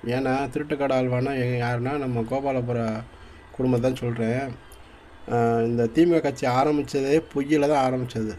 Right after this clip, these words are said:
பொய், புரட்டு, ஏமாத்து இதுல தான் ஆரம்பிச்சு. முதல்ல வந்து அண்ணாதுரை கட்சி ஆரம்பிக்கும் போது என்ன சொன்னாரு? அ, ரூபாய்க்கு அஞ்சு படி அரிசி தரேன்னு சொல்லி கட்சி ஆரம்பிச்சு மக்களை ஏமாத்தி ஓட்டு வாங்கிட்டாங்க. ஓ, ஆட்சியை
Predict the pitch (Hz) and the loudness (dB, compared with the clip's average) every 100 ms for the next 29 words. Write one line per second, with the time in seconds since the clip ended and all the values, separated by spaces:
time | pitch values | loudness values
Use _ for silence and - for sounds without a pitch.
0 | - - 131 139 143 131 127 127 135 131 | -14 -4 -2 0 -2 -4 -6 -4 -4 -2
1 | 131 135 135 127 139 131 127 123 127 131 | -2 -2 -4 -6 -8 -6 -6 -4 -2 0
2 | 135 127 127 120 - - - - - - | 0 -2 -2 -6 -10 -20 -20 -20 -20 -20
3 | - - - 117 135 156 139 135 147 147 | -20 -16 -2 2 4 4 4 2 2 2
4 | 127 139 139 131 123 113 143 127 123 123 | 2 0 0 -2 -2 -4 -2 0 0 -2
5 | 120 120 120 120 127 165 - - - - | -2 -2 -2 -2 -4 -6 -12 -20 -20 -20
6 | - - - - 120 120 135 151 156 156 | -20 -20 -14 -2 0 2 4 4 4 0
7 | 135 131 127 143 135 123 120 120 139 127 | 0 -2 0 0 2 2 2 2 0 -2
8 | 135 113 - - - - 131 127 131 127 | -4 -4 -8 -18 -16 -12 -4 0 2 2
9 | 131 147 131 120 120 117 139 123 120 120 | 4 4 4 2 0 -2 0 0 0 -2
10 | 139 131 123 131 123 123 123 127 127 127 | -2 -2 -2 -2 0 0 -2 -2 -2 -2
11 | 123 117 110 113 - - - - - - | -2 -2 -2 -6 -8 -16 -16 -14 -14 -12
12 | - - - 107 107 104 139 165 - 170 | -12 -10 -4 0 0 0 0 -2 2 2